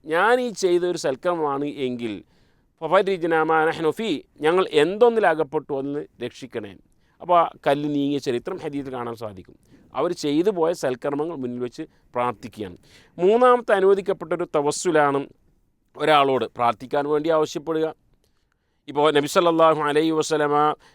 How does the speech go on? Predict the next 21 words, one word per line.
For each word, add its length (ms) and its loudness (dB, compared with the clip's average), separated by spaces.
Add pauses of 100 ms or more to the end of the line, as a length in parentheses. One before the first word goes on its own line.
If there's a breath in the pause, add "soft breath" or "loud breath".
ജീവിച്ചിരുന്ന 600 0
കാലഘട്ടത്തിൽ 680 2
ഖുതുബ 380 -2
പറയുമ്പോൾ 520 2 (840 soft breath)
ഒരു 140 6
അറാബി 480 4
വന്നുകൊണ്ട് 440 -2
പ-, 280 -6 (160)
പറഞ്ഞു, 300 -4 (220)
"നബിയെ, 380 0 (400)
ഏ, 180 -2
പിന്നെ 540 -4 (220)
ക്ഷാമമാണ്, 760 2 (640)
വരൾച്ചയാണ്, 720 0 (520)
ഞങ്ങളെ 420 2 (100)
കന്നുകാലികളൊക്കെ 760 2
ചത്തുപോയി, 600 -6
അതുകൊണ്ട് 520 2 (1400)
നിങ്ങളോട് 340 4
പ്രാർത്ഥിക്കുന്നു 520 2
എന്നല്ല 240 -2